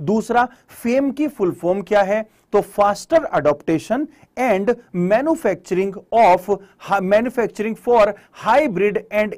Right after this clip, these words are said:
electric vehicle in India। इसका मतलब क्या है कि भारत में जितने भी पेट्रोल की गाड़ियां हैं, डीजल की गाड़ियां हैं,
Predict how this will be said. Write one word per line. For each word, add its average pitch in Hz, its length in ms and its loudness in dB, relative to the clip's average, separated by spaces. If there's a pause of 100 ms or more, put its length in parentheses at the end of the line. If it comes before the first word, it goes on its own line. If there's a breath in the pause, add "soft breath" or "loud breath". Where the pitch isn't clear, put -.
electric 220 500 -4
vehicle 180 460 -4 (280 loud breath)
in 180 120 0
India। 135 380 0 (260 soft breath)
इसका 220 280 0
मतलब 180 380 0
क्या 220 160 2
है 247 220 -2 (220 loud breath)
कि 196 120 0
भारत 190 520 2
में 240 300 -2 (200 soft breath)
जितने 240 380 -2
भी 247 160 2
पेट्रोल 220 500 2
की 220 160 -8
गाड़ियां 208 460 0
हैं, 202 300 -10
डीजल 196 340 0
की 214 160 -6
गाड़ियां 214 440 0
हैं, 220 160 -4